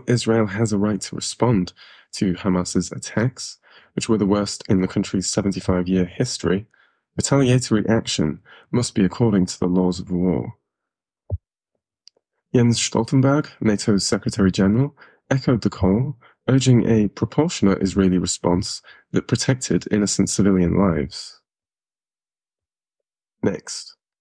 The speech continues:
the King has condemned Saturday's events in Israel as barbaric acts of terrorism, while the Prince and Princess of Wales said they were profoundly distressed by the horrors inflicted by Hamas's terrorist attack.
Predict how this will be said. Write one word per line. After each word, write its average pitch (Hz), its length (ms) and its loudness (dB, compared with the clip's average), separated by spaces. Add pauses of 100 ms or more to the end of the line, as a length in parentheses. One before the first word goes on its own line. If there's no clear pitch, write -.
the 117 60 0
King 151 260 0
has 143 160 -2
condemned 117 380 2
Saturday's 104 400 0
events 101 320 0
in 95 100 -2
Israel 104 420 0
as 95 140 -2
barbaric 101 640 0
acts 98 320 -2
of - 100 -10
terrorism, 95 720 -2 (460)
while 101 120 0
the 98 60 2
Prince 143 400 0
and 104 160 0
Princess 101 420 0
of 92 80 -4
Wales 110 460 2 (260)
said 101 180 -2
they 98 60 2
were 98 100 4
profoundly 113 680 -2
distressed - 680 -4 (380)
by 107 80 0
the 90 100 0
horrors 95 540 0
inflicted 101 480 -2
by 90 160 0
Hamas's 95 580 0
terrorist 92 580 -2
attack. - 540 -6